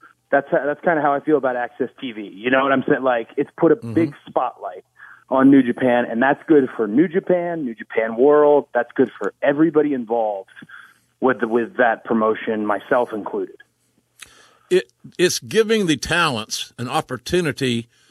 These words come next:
Speaker 2: to perform and to demonstrate their craft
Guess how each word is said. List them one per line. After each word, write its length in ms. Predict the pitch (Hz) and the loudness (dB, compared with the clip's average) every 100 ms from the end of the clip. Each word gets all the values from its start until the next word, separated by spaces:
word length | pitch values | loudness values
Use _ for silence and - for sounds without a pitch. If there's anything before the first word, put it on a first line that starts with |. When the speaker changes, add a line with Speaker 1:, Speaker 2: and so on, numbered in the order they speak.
| _ _ - | _ _ -6
Speaker 2:
to 260 | 139 135 120 | -2 0 -2
perform 840 | 135 123 - 165 160 156 147 - _ _ - | -4 -6 -2 2 4 4 2 -2 _ _ -8
and 340 | 120 117 113 - - | -4 -2 -4 -12 -6
to 360 | 139 117 113 _ _ _ - | -4 -4 -6 _ _ _ -4
demonstrate 600 | 120 190 175 - 165 - | -2 -2 -2 0 0 0
their 100 | 123 | -6
craft 720 | - 147 143 90 76 - | -4 -2 0 -2 -6 -14